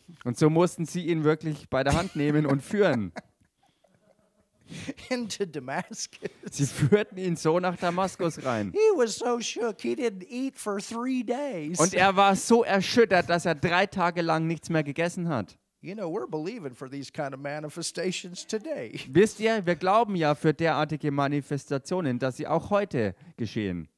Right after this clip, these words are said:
Speaker 1: Amen.
Speaker 2: Amen.
Speaker 1: And he prayed.
Speaker 2: Und er betete.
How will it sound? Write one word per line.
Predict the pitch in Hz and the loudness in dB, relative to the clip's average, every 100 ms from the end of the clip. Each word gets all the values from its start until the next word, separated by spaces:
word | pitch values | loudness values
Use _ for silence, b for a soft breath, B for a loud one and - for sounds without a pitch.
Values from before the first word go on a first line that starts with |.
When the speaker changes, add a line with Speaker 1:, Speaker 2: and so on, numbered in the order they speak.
| _ _ _ _ _ _ _ 170 | _ _ _ _ _ _ _ -6
Speaker 1:
Amen. | 196 208 208 233 294 - _ - | -4 2 2 2 -2 -14 _ 2
Speaker 2:
Amen. | 143 151 160 180 208 _ _ _ _ _ _ _ _ _ _ _ _ _ _ _ - | 4 6 4 0 -4 _ _ _ _ _ _ _ _ _ _ _ _ _ _ _ -8
Speaker 1:
And | 202 | -4
he | 226 285 | -4 -4
prayed. | - - 339 285 113 101 _ | -6 -6 -6 -8 -10 -18 _
Speaker 2:
Und | 123 135 | -4 0
er | 165 | 0
betete. | 185 202 165 120 135 190 | 0 0 -2 -2 -2 -4